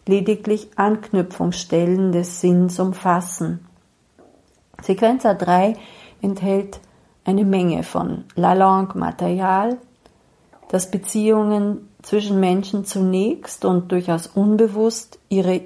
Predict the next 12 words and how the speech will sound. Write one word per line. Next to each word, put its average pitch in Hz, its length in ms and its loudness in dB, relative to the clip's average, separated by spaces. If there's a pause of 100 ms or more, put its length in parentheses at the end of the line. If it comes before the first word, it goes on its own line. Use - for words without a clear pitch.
(120)
je 214 380 2
eigene 190 680 0 (400)
individuelle 190 800 2
Färbung 175 880 2
verleiht. 170 760 -4 (1500)
Es 180 180 -6
bildet 233 400 0
dabei 196 320 4
eine 190 360 -2 (100)
auch 180 320 -2 (120)
affektive 190 840 -4
Matrix 190 1040 -6